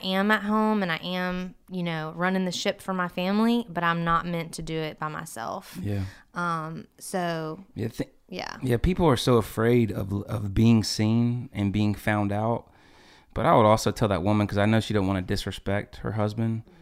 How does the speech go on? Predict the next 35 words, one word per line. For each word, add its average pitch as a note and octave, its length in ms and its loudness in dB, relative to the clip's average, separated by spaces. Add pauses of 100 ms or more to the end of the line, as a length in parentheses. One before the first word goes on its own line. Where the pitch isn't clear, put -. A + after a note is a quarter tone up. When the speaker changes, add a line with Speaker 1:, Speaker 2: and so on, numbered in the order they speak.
(460)
Speaker 2:
Um, G2 600 0
so, A2+ 200 4
like, G#2+ 220 4
if A2 120 -2
I'm B2+ 200 6
in G#2+ 160 0
therapy A2 400 2
with G2+ 160 0
a G2+ 40 -6
woman, G#2 300 0
I'm A2 220 6
working A#2 440 4
towards A2+ 560 0
the A2 100 -6
goal A2+ 480 2
is F2+ 140 -6
to - 100 -4
get F#2 240 -4
him G2+ 340 -2
in G2 180 -2
the F#2+ 60 -6
session F#2+ 380 -6
eventually. F2+ 480 -8
Speaker 1:
Mm-hmm. E3+ 880 -10
Speaker 2:
Um, G2+ 640 -4 (140)
I G#2+ 100 2
know A2 220 4
it G#2 80 0
may A2 120 2
take G#2 220 -2
some F#2+ 140 -2
time G#2+ 320 0
to F2+ 60 -2
do A2 260 0
that. F2 400 -4